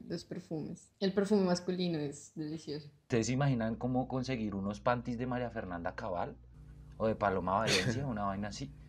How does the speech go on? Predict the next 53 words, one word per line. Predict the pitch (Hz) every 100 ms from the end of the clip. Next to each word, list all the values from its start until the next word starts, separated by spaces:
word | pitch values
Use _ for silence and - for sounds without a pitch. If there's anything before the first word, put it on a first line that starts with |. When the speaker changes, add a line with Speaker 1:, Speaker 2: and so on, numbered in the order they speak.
| -
Speaker 3:
Sí, | - - -
pero | 98 92
no | 95
sería | 101 98
tan | 110
erótico. | 110 98 - -
Por | 110
ejemplo, | 104 - 139
a |
mí | 127
personalmente | 220 220 240 240 208
me |
Speaker 2:
<laughs> |
Speaker 3:
gustaría | - - 180
Speaker 2:
Sería | 123 143
Speaker 3:
mucho | 151
Speaker 2:
horrible. | 156 131 120 151
Speaker 3:
los, | 143 156
a |
mí | 185
me | 131
gustaría | 147 151 120
mucho | 127 135 139 139 139 135 - - 117
los | 120
de | 117 107
Margot | 104 98 104 95
Robbie. | 107 92 85
Creo | - 92 92
que | 110 92 82 -
Speaker 2:
Bueno, | 92 92 90 82
Speaker 3:
me | 87
gustaría, | 98 87 85 73
me | 71
gustaría. | 64 - - 87
Speaker 2:
linda, | 104 98 80 71 65
linda. | 90 98 90 73 -
No |
sé | -
por | 110 117
qué | 123
se | 120
me | 127
vino | 107
a | 95
la | 101
cabeza | 123 101 95
esta | - 101
actriz, | - 117 110
Emilia | 101 101 98 101
Clarke, | 123 160 202 - -
¿sí | -
la | 101
conocen? | 101 117 95 135